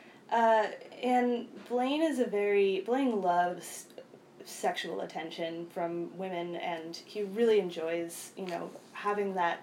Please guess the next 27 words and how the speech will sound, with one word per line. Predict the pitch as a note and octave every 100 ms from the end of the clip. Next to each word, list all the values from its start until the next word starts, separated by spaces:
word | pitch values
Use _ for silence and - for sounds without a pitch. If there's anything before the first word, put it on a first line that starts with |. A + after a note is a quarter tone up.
| - F#3
that | E3+ - - - -
appreciation. | G3 - A#3 G3+ F#3 E3 E3+ D3+ D#3+ D#3+ - - - G3+
And | G#3+ G3+ G3+
for | A3
me, | B3 D4 C4+ A#3+
that's | G#3 G3+
a | A3+
really | F3+ F#3+ F#3+ G3
awesome | - E3 F3+ E3+
thing | E3 D#3+ E3+ F3
to | E3+
be | E3
able | E3+
to | E3+
see | - F#3 F3
him | F3+ F3+ F3+ F#3 - - - - F#3 - - -
shine | - - F#3 E3+ F3+ G3+
and | - F3+ F3
be | F3+ F3
excited | F3+ - F3 F3 F#3 F#3
by | F3 E3+ F3 F3
being, | F3 F3 F3 - -
you | F#3
know, | D#3+ E3+ F3 -
praised | D#3+ E3+ F3 -
and, | F3 E3+ F3 - -
uh, | F3 D#3+